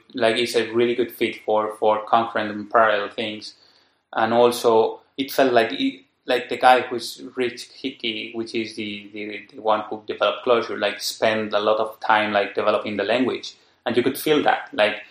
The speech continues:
at the beginning, you will not understand anything, like, like, because it's,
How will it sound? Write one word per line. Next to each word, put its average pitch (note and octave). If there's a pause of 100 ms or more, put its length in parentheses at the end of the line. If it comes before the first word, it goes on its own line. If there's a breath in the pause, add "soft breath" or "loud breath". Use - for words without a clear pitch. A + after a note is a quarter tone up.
(260 loud breath)
at B2
the B2
beginning, B2
you A#2
will A#2
not G#2+
understand G#2+
anything, G#2
like, G#2+
like, G2+ (280)
because A#2
it's, -